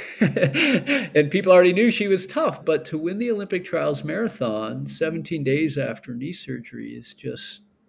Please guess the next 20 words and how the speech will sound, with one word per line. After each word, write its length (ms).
it's 280
unbelievable. 640
It's 120
superhuman. 720
And 260
so 340
that 640
story, 460
gosh, 340
I 100
think 420
that 440
two, 240
three 260
week 280
period 380
would 200
be 220
a 60
great 420